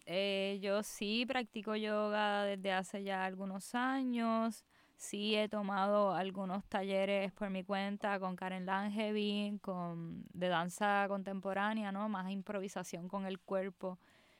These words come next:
Este, con Marily Pizarro tomé uno también. Un taller que me fue súper útil fue escribir en el espacio con la señora Silvia Bofill. Y, y ver un montón de referentes. Este,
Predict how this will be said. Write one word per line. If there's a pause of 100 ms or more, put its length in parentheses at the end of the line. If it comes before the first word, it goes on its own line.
(220)
Este,
con
Marily
Pizarro
tomé
uno
también. (400)
Un
taller
que
me
fue
súper
útil
fue
escribir
en
el
espacio
con
la
señora
Silvia
Bofill. (760)
Y,
y
ver
un
montón
de
referentes.
Este,